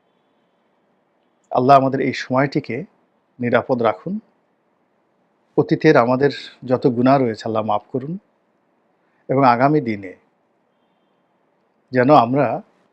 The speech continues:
আল্লাহর রহমত এবং বরকতের ছায়ায় থাকতে পারি। আল্লাহর ক্রোধ থেকে আল্লাহর কাছে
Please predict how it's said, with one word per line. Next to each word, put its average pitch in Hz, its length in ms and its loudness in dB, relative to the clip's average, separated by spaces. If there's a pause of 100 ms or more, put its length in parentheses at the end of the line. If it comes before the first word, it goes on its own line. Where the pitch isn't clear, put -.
(220)
আল্লাহর 113 420 0 (280)
রহমত 147 380 -2
এবং 123 180 -2
বরকতের 110 440 -4
ছায়ায় 107 320 -4
থাকতে - 340 -16
পারি। - 240 -12 (1000)
আল্লাহর 143 360 4 (160)
ক্রোধ 170 260 4 (100)
থেকে 131 200 -2
আল্লাহর 110 300 0
কাছে 107 160 -12